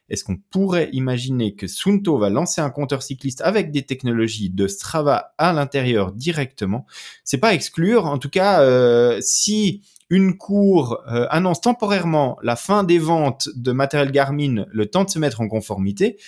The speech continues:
et que ça inclut, euh, les compteurs Edge, ce serait évidemment le moment idéal pour lancer un nouveau compteur cycliste pour n'importe quelle autre marque ou n'importe quel autre partenariat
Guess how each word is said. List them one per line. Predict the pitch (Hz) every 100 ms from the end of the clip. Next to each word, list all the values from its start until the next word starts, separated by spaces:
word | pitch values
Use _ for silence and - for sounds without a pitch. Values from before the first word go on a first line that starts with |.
| - -
et | 220 226
que | 170
ça | 156
inclut, | 143 131 156 156 143 -
euh, | 107
les | 104
compteurs | 101 104 101 90 -
Edge, | 143 202 120 - _ _ _
ce | -
serait | 110 - -
évidemment | 160 175 135 127 117
le | 98
moment | 90 101 98 -
idéal | 190 160 139 123
pour | 101 95
lancer | 101 196 208 185
un | 143
nouveau | 127 113
compteur | 107 98 107
cycliste | - 90 113 131 _
pour | - 156
n'importe | 131 120 113 -
quelle | 98
autre | 90 -
marque | 107 131 - -
ou | 156 170
n'importe | 120 120 120 110 -
quel | - 98 98
autre | 110 - _ -
partenariat | 190 196 - 139 101 104 120